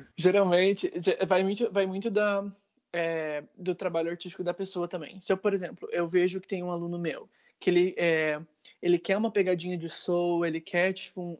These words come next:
uns melismas mais impressive, eu mando uma te-, uma determinada pessoa, tipo, "Ó, escuta isso aqui."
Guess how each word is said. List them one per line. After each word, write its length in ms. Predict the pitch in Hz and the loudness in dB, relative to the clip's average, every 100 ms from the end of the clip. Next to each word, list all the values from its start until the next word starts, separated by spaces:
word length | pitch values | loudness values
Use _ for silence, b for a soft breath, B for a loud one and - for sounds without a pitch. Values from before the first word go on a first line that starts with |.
| 175 | -12
uns 100 | 165 | -8
melismas 440 | 165 160 165 165 | 0 0 -2 -6
mais 200 | 160 160 | -4 -4
impressive, 720 | 160 - 160 160 170 185 190 | -6 0 0 2 -2 -2 0
eu 80 | 185 | 0
mando 220 | 170 170 | 0 0
uma 120 | 180 | -2
te-, 140 | 180 180 | 0 -2
uma 160 | 170 170 | -2 -4
determinada 540 | 165 165 165 165 156 | -4 -2 -2 -2 -2
pessoa, 340 | - 190 - 165 | -2 -4 -2 -8
tipo, 180 | - 202 | 0 2
"Ó, 80 | |
escuta 320 | 190 - 202 185 | 2 2 -6 -6
isso 140 | - | -4
aqui." 400 | 214 - 196 180 | -6 -4 -6 -6